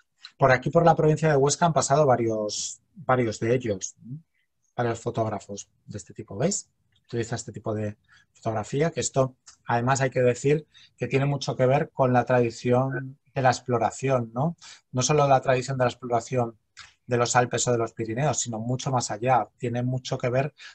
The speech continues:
también con las exploraciones botánicas de los siglos dieciocho y diecinueve, ¿no? Donde se hacían estos grandes caminos, ¿no?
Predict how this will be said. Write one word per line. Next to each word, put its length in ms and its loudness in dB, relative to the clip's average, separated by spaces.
también 340 -4
con 200 0
las 180 -2
exploraciones 640 -2
botánicas 720 0
de 80 -4
los 200 -2
siglos 380 -2
dieciocho 840 -2
y 80 -2
diecinueve, 640 -2
¿no? 200 -12
Donde 160 -2
se 100 -2
hacían 260 -4
estos 240 -4
grandes 340 -2
caminos, 580 -10
¿no? 180 -14